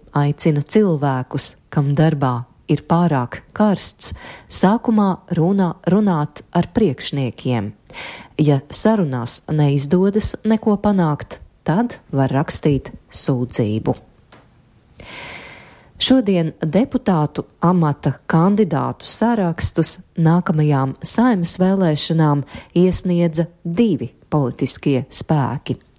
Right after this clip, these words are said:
Latvijas Reģionu apvienība un Attīstībai par. Līdz šim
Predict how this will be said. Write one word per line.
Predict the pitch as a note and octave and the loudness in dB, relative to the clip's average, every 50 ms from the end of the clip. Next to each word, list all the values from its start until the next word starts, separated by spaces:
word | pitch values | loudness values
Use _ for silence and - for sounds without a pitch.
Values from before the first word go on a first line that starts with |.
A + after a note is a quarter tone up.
| - - | -20 -8
Latvijas | _ E3+ E3+ E3+ E3+ E3 E3 D#3 C3+ A#2 A#2+ B2 - - - - | _ 2 2 2 2 2 0 -2 -2 -2 -2 -2 -4 -6 -6 -6
Reģionu | - D#3 F3+ G#3+ A#3+ A3 A3+ G3+ F#3+ F#3 F3+ F3+ - | -2 0 2 2 2 2 2 2 2 2 0 -2 -2
apvienība | - F#3+ - - G3+ F#3 F3 E3+ E3 E3 D#3+ D#3+ D#3 C#3 D3 C3+ - - _ _ _ _ | -2 -4 0 0 2 2 2 2 2 2 2 2 2 0 -2 -4 -4 -10 _ _ _ _
un | _ E3 F3+ A#3+ C#4+ D#4 - - _ _ - _ | _ 0 2 2 0 -2 -4 -12 _ _ -20 _
Attīstībai | - C3+ C#3 - - E3+ F#3 F#3 - - - G3+ G3 F3+ F#3+ F#3+ G3 G3+ G3 - - _ | -6 -6 -4 0 2 2 2 0 -2 0 0 0 2 2 2 2 2 0 -2 -4 -14 _
par. | - - - A#2+ A#2 - - - _ _ _ _ _ _ _ - - - - - - - - - | -4 -4 -2 -2 -4 -8 -12 -18 _ _ _ _ _ _ _ -18 -18 -16 -16 -16 -16 -18 -20 -12
Līdz | - - D#3+ D#3+ D3+ C3+ - | -2 2 2 2 2 2 -2
šim | - - - F#3+ A#3 C#4 | -2 0 2 2 2 0